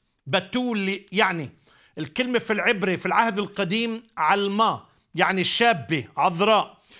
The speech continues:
"هو العذراء البتول تحبل وتلد ابنا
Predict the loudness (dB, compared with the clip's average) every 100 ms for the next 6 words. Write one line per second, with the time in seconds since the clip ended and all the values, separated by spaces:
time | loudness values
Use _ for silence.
0 | -20 -2 2 4 4 2 2 2 2 0
1 | 0 0 2 0 0 0 0 -2 -6 _
2 | _ _ 0 2 2 2 2 0 -8 _
3 | _ _ _ _ 0 0 2 2 2 -4
4 | -2 -2 0 0 -2